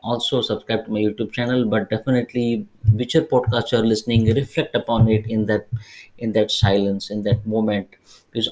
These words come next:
I want you to be an awesome parent. An awesome parent is one who's engaged with kids and also giving the best to kids,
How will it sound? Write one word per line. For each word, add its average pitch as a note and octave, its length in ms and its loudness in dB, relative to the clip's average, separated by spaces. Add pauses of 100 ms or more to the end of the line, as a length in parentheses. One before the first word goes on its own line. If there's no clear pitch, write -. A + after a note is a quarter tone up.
I C3 100 0
want C3+ 220 2
you B2 100 2
to B2 80 2
be A2 140 2
an G#2+ 200 -2
awesome B2 400 -2
parent. G2+ 280 0
An G2+ 80 -8
awesome C3 340 -4
parent B2 240 0
is G#2+ 100 0
one A2 300 -2 (360)
who's A#2 240 -2
engaged A2+ 480 2
with A2+ 240 0
kids G#2 260 2
and G#2 80 0
also G#2+ 260 -2
giving A2 400 2
the G#2 120 -2
best G2+ 320 0
to F#2 160 -2
kids, - 400 -10